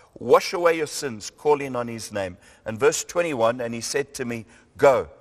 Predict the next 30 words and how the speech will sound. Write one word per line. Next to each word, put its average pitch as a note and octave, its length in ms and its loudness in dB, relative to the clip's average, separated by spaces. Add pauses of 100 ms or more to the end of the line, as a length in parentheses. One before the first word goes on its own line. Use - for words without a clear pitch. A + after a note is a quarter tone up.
(380)
for A2+ 200 -2
I A#2 100 4
will A#2 180 -2
send C#3 420 -4
you C3 260 -8 (420)
far F3 480 4
away G#2 380 0 (220)
to B2 140 -10
the G#2 100 -12
Gentiles.'" G#2 880 -6 (540)
And - 100 -12
so F3+ 160 2
that F#3+ 320 2
verse F3 300 0
twenty-one, C#3+ 680 -2 (520)
the - 60 -6
two F#3+ 280 -2
words D#3 260 2
"go" C#3+ 240 2
and B2 140 -6
"send" C3+ 340 -2
apply C#3+ 340 0
to - 160 -12
all D#3+ 220 0
of A#2 100 -4
us. A2 260 -4 (100)
Where? D3+ 340 4 (380)
It's - 120 -20
gonna A2+ 200 -10
be G#2+ 300 -12